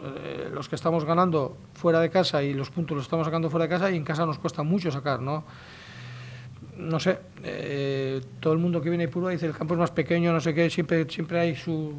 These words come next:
su, su, su coletilla, ¿no? Y, y resulta que, pues, parece que ahora mismo están, los que están viniendo están, están sacando cosas, eh, puntos de, de nuestro campo, ¿no? Espero que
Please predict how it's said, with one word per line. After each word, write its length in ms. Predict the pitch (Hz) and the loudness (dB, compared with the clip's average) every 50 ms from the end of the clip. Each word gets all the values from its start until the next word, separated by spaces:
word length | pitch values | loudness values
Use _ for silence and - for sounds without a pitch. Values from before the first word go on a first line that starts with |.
| 160 175 | -10 -12
su, 260 | - - - - - - | -14 -16 -16 -16 -16 -16
su, 420 | - - 165 151 151 151 - - | -10 -8 -6 -6 -6 -6 -8 -10
su 260 | - - - 156 147 | -12 -10 -8 -8 -6
coletilla, 540 | - - 147 147 139 131 202 190 170 156 139 | -4 -4 -4 -4 -2 -2 -2 0 0 0 0
¿no? 240 | 139 160 180 190 185 | 0 0 0 0 0
Y, 60 | 160 | -2
y 260 | 143 139 139 - 139 | -4 -4 -4 -4 -6
resulta 360 | 135 123 117 151 143 127 160 139 | -6 -6 -6 -6 -4 -2 -4 -2
que, 220 | - 156 156 151 | 0 0 0 0
pues, 360 | - - 143 127 - - - - - - - - - - - - - - - - | -2 -4 -6 -6 -8 -10 -12 -16 -20 -20 -20 -20 -20 -20 -20 -20 -18 -14 -4 0
parece 300 | 139 139 143 - 170 147 | 2 2 2 2 0 0
que 80 | - | 4
ahora 160 | 131 160 165 | 6 6 8
mismo 220 | 165 170 175 180 175 | 8 8 6 4 4
están, 260 | 165 - 170 170 147 | 4 4 4 4 2
los 100 | 147 147 | 0 -2
que 100 | - 160 | -2 -2
están 180 | 139 - 165 165 | 0 2 2 2
viniendo 240 | 165 170 175 170 | 4 4 4 2
están, 260 | 170 - 175 170 156 - - - - - - - - - - - - - - - - - | 2 2 2 2 2 0 -4 -12 -16 -16 -16 -16 -18 -18 -18 -16 -16 -16 -16 -12 -8 -4
están 220 | - - 180 170 | 0 4 4 4
sacando 400 | - 156 135 175 185 180 156 131 | 4 4 4 6 6 6 6 4
cosas, 440 | 139 165 - 156 143 135 117 - - | 4 4 4 4 4 2 0 -2 -2
eh, 80 | 156 143 | -2 -2
puntos 340 | - - 180 151 131 147 131 | 0 2 2 2 2 2 2
de, 200 | 139 139 139 139 | 2 2 0 0
de 120 | 135 143 | -2 -2
nuestro 260 | 139 139 131 - 147 127 | -2 -2 -2 -2 -2 0
campo, 240 | 165 156 135 - | 0 0 0 0
¿no? 180 | 131 139 139 143 - - - - - 139 | -2 -2 -2 -4 -6 -12 -16 -14 -12 -10
Espero 400 | 131 123 - - 160 151 151 143 | -10 -10 -2 2 4 4 4 2
que 360 | - - 143 143 143 135 135 | 0 0 0 0 0 -2 -4